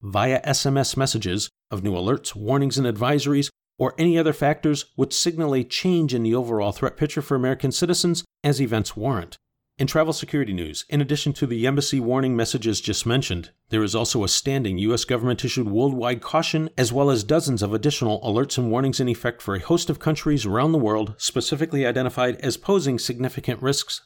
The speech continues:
for U S citizens. As always, if you are planning travel abroad, regardless of the destination, don't take your safety for granted. Alert U S A strongly recommends checking out the U S State Department's travel website,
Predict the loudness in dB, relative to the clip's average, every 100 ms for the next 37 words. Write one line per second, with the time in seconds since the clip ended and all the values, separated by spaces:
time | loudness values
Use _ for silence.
0 | -8 0 2 2 0 0 0 0 -2 -6
1 | -10 -16 _ _ _ 0 4 4 2 0
2 | -4 -2 0 0 0 0 2 2 2 2
3 | 0 0 0 0 -2 -6 -8 0 0 2
4 | 0 0 0 0 -2 -2 -2 -4 -4 -4
5 | -2 -2 -4 _ -10 -4 -2 -2 -2 0
6 | 0 0 0 -2 -4 -4 -2 0 0 -2
7 | -6 _ _ -8 -4 -2 0 0 0 0
8 | 0 2 2 2 0 0 0 -2 -4 -2
9 | 0 0 0 2 2 0 -2 -2 -4 -4
10 | -4 0 2 2 2 2 2 0